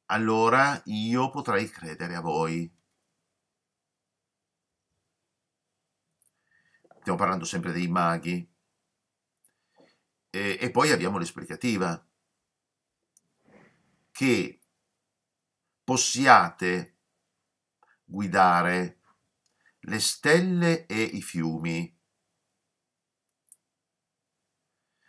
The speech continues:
Attraverso i canti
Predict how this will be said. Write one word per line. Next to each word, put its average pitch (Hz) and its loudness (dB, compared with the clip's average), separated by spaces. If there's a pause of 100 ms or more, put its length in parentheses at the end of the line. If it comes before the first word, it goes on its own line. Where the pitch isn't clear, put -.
(120)
Attraverso 131 4
i 104 -6
canti 151 2